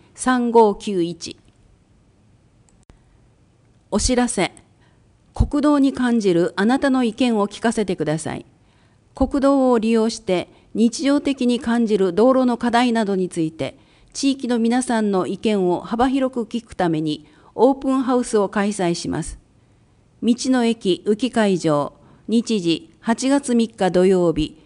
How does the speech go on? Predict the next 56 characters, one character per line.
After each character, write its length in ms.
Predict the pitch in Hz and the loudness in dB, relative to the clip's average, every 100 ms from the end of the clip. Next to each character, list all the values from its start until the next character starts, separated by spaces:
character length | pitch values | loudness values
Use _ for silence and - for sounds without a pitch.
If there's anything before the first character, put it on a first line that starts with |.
| _ - | _ -8
十 300 | 180 269 269 | 2 2 4
時 140 | 240 | 2
か 100 | 226 | 2
ら 160 | 202 185 | 2 2
十 220 | 190 226 | 2 2
六 240 | 220 214 | 2 0
時 100 | 175 | -2
ま 160 | 165 139 | 0 -2
で。 200 | 143 - _ _ _ _ _ - | -4 -8 _ _ _ _ _ -8
宇 100 | 214 | -2
城 120 | 262 | -2
市 140 | 262 254 | 0 0
役 180 | 262 - | -2 0
所 140 | 226 | -2
会 280 | 220 202 190 | 2 0 0
場、 380 | 175 151 147 - _ _ - | 2 0 0 -6 _ _ -2
日 340 | 220 214 208 | -2 -2 -4
時、 320 | 170 160 - _ | -2 -4 -4 _
八 280 | 233 233 254 | -6 -2 0
月 280 | 269 269 214 | 0 -2 2
八 240 | 214 196 | 4 4
日 300 | 202 147 - - | 0 -2 -2 -4
木 320 | 202 208 247 | -4 -2 0
曜 240 | 233 202 | 2 2
日、 320 | 160 156 - - - | 0 -4 -6 -12 -2
九 100 | 269 | -2
時 140 | 240 | 0
か 120 | 214 | 2
ら 160 | 190 170 | 2 2
十 220 | 190 226 | 2 2
六 220 | 220 226 | 2 0
時 160 | 180 170 | 0 0
ま 140 | 147 | 0
で。 260 | 147 - - _ _ - | -4 -8 -12 _ _ -2
問 200 | 254 240 | 2 2
い 60 | |
合 60 | 226 | 2
わ 100 | 220 | 0
せ、 380 | - 165 - - _ | 0 -2 -2 -10 _
用 240 | - 240 277 | 0 2 2
地 160 | 247 | 0
管 280 | - 226 214 | -4 0 0
理 120 | 185 | 0
課 260 | 190 170 - - | 0 0 0 -2
管 240 | 233 240 | 0 2
理 120 | 220 | 2
係。 480 | 196 175 165 156 135 _ _ _ - | 0 -2 -2 -4 -8 _ _ _ -4
電 260 | 202 202 | 0 2
話、 220 | 190 165 - | 2 2 0
三 300 | - 269 262 | -2 2 4
二 220 | 247 220 | 4 4
の 220 | 165 165 - | 2 2 -2
一 260 | 208 262 | -6 0
六 280 | 262 269 202 | 0 0 0
七 260 | 185 175 160 | 2 2 0
五。 300 | 160 143 | -2 -4